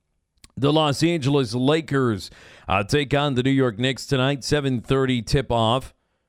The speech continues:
The fourteen and eleven New York Knicks and the fifteen and eleven,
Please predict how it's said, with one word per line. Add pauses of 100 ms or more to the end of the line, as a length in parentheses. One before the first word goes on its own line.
(720)
The
fourteen
and
eleven
New
York
Knicks
and
the
fifteen
and
eleven,